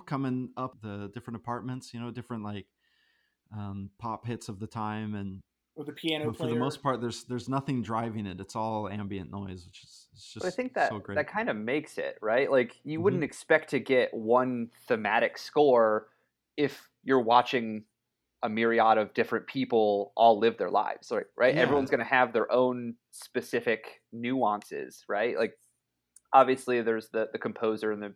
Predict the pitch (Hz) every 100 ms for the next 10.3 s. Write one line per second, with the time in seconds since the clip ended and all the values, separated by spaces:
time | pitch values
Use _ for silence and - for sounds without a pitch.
0 | _ _ 110 - 113 110 110 107 104 104
1 | 107 110 - 107 101 - - 110 107 104
2 | _ _ _ _ _ 117 113 110 110 113
3 | 110 135 123 113 113 110 110 113 104 107
4 | 104 - 101 101 _ _ 110 101 - 107
5 | 110 135 160 - 107 - _ _ - 135
6 | 123 156 - 139 117 - 117 - 160 135
7 | 101 - - - 101 - _ - _ -
8 | 92 - _ _ _ - 101 104 104 101
9 | - 104 101 95 95 98 - - - _
10 | - 104